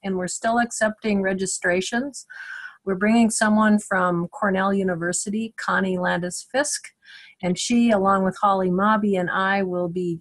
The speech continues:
leading this eight-hour training. It's twenty-five dollars, and you can register online. And this is especially important for people who are not exempt according to those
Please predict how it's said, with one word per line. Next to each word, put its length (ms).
leading 440
this 420
eight-hour 560
training. 580
It's 180
twenty-five 520
dollars, 640
and 260
you 100
can 160
register 580
online. 760
And 100
this 160
is 140
especially 540
important 420
for 240
people 480
who 120
are 280
not 220
exempt 500
according 420
to 140
those 420